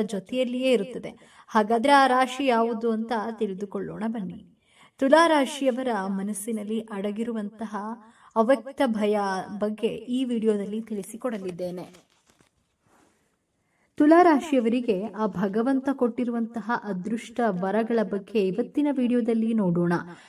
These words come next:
ಹಾಗೂ ತುಲಾ ರಾಶಿಯವರ ಅದೃಷ್ಟ ಯೋಗಗಳು ಯಾವುದು ಎಂದು ತಿಳಿದುಕೊಳ್ಳೋಣ. ಅದಕ್ಕೂ ಮುನ್ನ ನೀವೇನಾದ್ರೂ ತುಲಾ ರಾಶಿಯವರಾಗಿದ್ರೆ ಈ ಒಂದು ವಿಡಿಯೋಗೆ ಒಂದು ಲೈಕ್ ಕೊಟ್ಟು, ದೇವರು ಹಾಗೂ ಜ್ಯೋತಿಷ್ಯ ಶಾಸ್ತ್ರವನ್ನ ನಂಬೋದಾದ್ರೆ ತಪ್ಪದೆ ನಮ್ಮ ಚಾನೆಲ್ಗೆ ಸಬ್ಸ್ಕ್ರೈಬ್ ಮಾಡಿ.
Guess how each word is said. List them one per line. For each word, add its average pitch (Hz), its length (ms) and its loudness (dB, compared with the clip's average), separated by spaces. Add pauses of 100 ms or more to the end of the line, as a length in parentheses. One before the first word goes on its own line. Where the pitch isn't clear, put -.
(140)
ಹಾಗೂ 269 240 8
ತುಲಾ 277 300 6
ರಾಶಿಯವರ 269 480 2
ಅದೃಷ್ಟ 226 460 -2
ಯೋಗಗಳು 214 600 2 (360)
ಯಾವುದು 247 460 6
ಎಂದು 240 240 4
ತಿಳಿದುಕೊಳ್ಳೋಣ. 180 760 0 (180)
ಅದಕ್ಕೂ 220 320 -2
ಮುನ್ನ 247 260 2 (240)
ನೀವೇನಾದ್ರೂ 226 680 2
ತುಲಾ 220 300 0
ರಾಶಿಯವರಾಗಿದ್ರೆ 214 960 -2 (520)
ಈ 269 80 8
ಒಂದು 277 280 6
ವಿಡಿಯೋಗೆ 240 460 4
ಒಂದು 214 200 2
ಲೈಕ್ 208 360 0
ಕೊಟ್ಟು, 220 580 -4
ದೇವರು 214 400 2
ಹಾಗೂ 208 380 -2
ಜ್ಯೋತಿಷ್ಯ 208 580 -4
ಶಾಸ್ತ್ರವನ್ನ 202 640 -6
ನಂಬೋದಾದ್ರೆ 190 640 -4
ತಪ್ಪದೆ 254 440 -2
ನಮ್ಮ 214 200 -2
ಚಾನೆಲ್ಗೆ 185 540 -6
ಸಬ್ಸ್ಕ್ರೈಬ್ 190 600 -4
ಮಾಡಿ. 185 220 -2